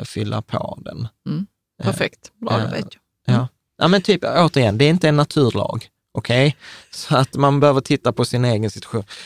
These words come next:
Speaker 1: Men Jan sa att det är
Speaker 2: Nej,
Speaker 1: två
Speaker 2: men jag
Speaker 1: gånger.
Speaker 2: tänker mig att man behöver få en känsla för,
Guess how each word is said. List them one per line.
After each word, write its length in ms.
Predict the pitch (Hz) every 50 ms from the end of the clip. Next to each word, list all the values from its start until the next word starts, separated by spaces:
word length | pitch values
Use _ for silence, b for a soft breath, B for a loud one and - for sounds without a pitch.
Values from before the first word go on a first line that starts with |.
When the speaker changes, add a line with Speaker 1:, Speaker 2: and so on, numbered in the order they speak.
| B
Speaker 1:
Men 140 | - 151 156 143
Jan 340 | 151 190 175 143 127 131 135
sa 300 | - - 180 156 131 123
att 100 | - -
det 80 | 143
är 40 | 139
Speaker 2:
Nej, 260 | - 196 208 226 247
Speaker 1:
två 60 | 247 -
Speaker 2:
men 180 | 123 117 233
jag 100 | 240 220
Speaker 1:
gånger. 100 | 220 226
Speaker 2:
tänker 240 | 233 240 233 - 233
mig 120 | 226 240 226
att 120 | 220 -
man 140 | 220 214 202
behöver 280 | 202 214 220 202 196 196
få 260 | - - 208 190 185
en 140 | 180 185 190
känsla 440 | - - 190 180 180 190 - - 175
för, 440 | - - 180 - - - - 226